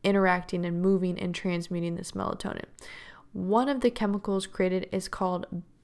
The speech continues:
benzodiazepine. And benzodiazepine are a class of drugs from which Valium is created, and this pretty much acts like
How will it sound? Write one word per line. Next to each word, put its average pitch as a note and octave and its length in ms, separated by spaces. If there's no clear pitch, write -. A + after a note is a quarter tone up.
benzodiazepine. G3 2250
And F#3+ 640
benzodiazepine G#3+ 1700
are G3 420
a G3 60
class A3+ 460
of G#3 100
drugs F#3 640
from F#3+ 260
which F3 360
Valium A#3 640
is A3 160
created, G#3+ 580
and F#3+ 580
this A#3 320
pretty A#3+ 260
much A3+ 320
acts G3+ 320
like G3 200